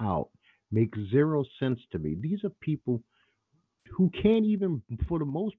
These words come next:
part, see you making fun of them, because where's their internet? Where's their cell phone? Where's their Instagram? Where's their Facebook that they're gonna actually view this?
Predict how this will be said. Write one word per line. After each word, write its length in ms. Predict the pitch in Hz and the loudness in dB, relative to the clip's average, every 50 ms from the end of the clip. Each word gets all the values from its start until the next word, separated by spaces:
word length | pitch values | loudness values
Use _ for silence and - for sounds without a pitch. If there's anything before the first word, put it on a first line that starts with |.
| _ - | _ -12
part, 220 | 135 131 110 - _ _ - - - | -10 -10 -10 -12 _ _ -20 -6 -2
see 340 | 214 240 240 233 202 151 - _ _ _ _ - | 0 2 2 2 0 -2 -6 _ _ _ _ -6
you 140 | 120 131 143 | -2 0 2
making 380 | 139 151 156 151 151 147 135 123 - | 2 2 2 2 0 -2 -6 -6 -4
fun 220 | - 165 202 226 233 | -4 -2 0 0 0
of 100 | 202 131 | 0 0
them, 180 | 131 143 151 - _ _ _ _ _ | 0 -2 -4 -8 _ _ _ _ _
because 260 | - 147 - - 151 143 | -8 -6 -2 -2 -2 -2
where's 420 | 131 135 156 185 214 226 220 190 156 165 | 0 2 4 4 6 4 2 0 0 0
their 180 | 185 208 214 | 0 0 0
internet? 640 | 202 196 196 185 165 - - 139 123 113 107 98 95 | 0 -2 -2 -2 -2 -2 -2 -4 -2 -2 -4 -4 -4
Where's 320 | 135 151 185 220 233 208 180 - | -4 -4 -4 -4 -4 -6 -4 0
their 180 | 208 233 220 - - - | 0 0 0 -2 -4 -6
cell 260 | 156 143 127 123 120 - - | -6 -4 -2 -2 -4 -4 -4
phone? 260 | 107 95 92 90 113 | -4 -4 -4 -2 -2
Where's 240 | 170 220 233 202 170 - | 0 0 0 -2 -2 -2
their 160 | 226 233 226 | -2 -2 -2
Instagram? 800 | - 160 175 151 - - - 110 98 - 104 95 92 85 82 104 | -2 -2 -2 -2 -2 -4 -6 -8 -6 -4 -4 -2 -2 -2 -2 0
Where's 260 | 151 202 220 208 180 170 | 0 2 0 0 0 0
their 160 | 214 233 226 220 - - | 0 0 0 0 -2 0
Facebook 400 | 190 175 156 - - - 151 - _ - | 0 0 0 0 -4 -10 -16 -16 _ -6
that 120 | 139 131 - | -6 -4 0
they're 100 | - 170 | 0 0
gonna 240 | 170 175 165 160 143 - _ - | 2 2 0 -2 -4 -8 _ -4
actually 400 | 147 151 139 - - 147 139 127 | -4 -4 -4 -2 0 2 2 2
view 260 | 107 110 151 175 160 | 2 2 2 2 2
this? 160 | 120 95 78 | 2 0 0